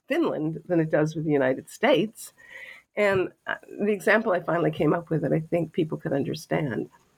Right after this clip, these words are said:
if there was one chocolate factory on planet Earth, pretend, okay, one chocolate factory on the whole Earth,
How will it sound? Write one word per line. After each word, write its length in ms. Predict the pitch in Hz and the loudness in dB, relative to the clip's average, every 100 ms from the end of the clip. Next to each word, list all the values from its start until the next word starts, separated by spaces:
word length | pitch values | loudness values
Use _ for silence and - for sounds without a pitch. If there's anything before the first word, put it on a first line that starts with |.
| _ _ _ _ _ | _ _ _ _ _
if 160 | 214 220 | -2 2
there 120 | 269 | 2
was 160 | 285 196 | 2 2
one 180 | 180 175 | 0 0
chocolate 420 | 170 156 156 151 | -2 -2 -4 -2
factory 440 | 123 151 - 135 | -2 -2 -2 0
on 120 | 131 | 0
planet 400 | 147 135 127 131 | 0 0 2 0
Earth, 380 | - - - _ _ _ _ | -4 -6 -8 _ _ _ _
pretend, 340 | - 156 160 - _ _ - | -14 -2 -2 -2 _ _ -10
okay, 100 | 185 | -6
one 300 | 160 185 214 | 0 2 2
chocolate 360 | - 160 - | 0 -2 -4
factory 380 | - 175 - 214 | -4 -4 -4 -2
on 140 | - 156 | 2 2
the 60 | |
whole 260 | 156 147 - | 2 2 2
Earth, 120 | - | -2